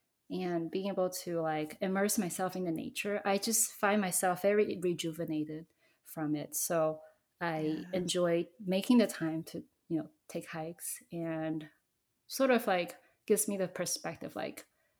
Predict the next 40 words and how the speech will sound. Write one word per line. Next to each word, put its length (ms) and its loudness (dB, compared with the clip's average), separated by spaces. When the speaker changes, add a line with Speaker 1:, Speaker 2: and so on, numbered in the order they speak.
Speaker 1:
to 80 4
enjoy 300 2
something 380 -2
a 40 -2
little 180 -2
greater 360 0
than 220 0
me. 280 2
And 440 0
it's 160 -4
okay, 420 2
you 180 -2
know, 120 -2
the, 140 0
the 100 0
problems 480 6
that's 240 4
in, 160 -4
on 120 2
my 120 0
mind, 240 0
I 80 -2
can 160 -6
let 200 -6
go 220 -2
for 180 -8
now, 320 0
and 180 -4
I 120 -6
can 160 -6
go 140 -4
home 260 -4
to 100 -6
face 360 -6
it 100 -2
afterward. 580 -10
Speaker 2:
Yeah, 440 -14
I 80 -12
like 260 -16
that. 180 -20